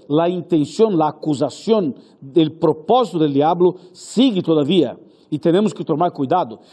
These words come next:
porque el diablo se esconde, se disfraza.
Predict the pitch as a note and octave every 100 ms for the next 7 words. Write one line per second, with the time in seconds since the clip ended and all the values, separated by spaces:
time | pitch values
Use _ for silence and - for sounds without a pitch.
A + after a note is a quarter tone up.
0 | - D3+ F3 E3 D3 G3+ G3+ G#3+ - D#3+
1 | - - F#3 D#3 G2+ - _ _ - F#3+
2 | D#3 - - F#3 - -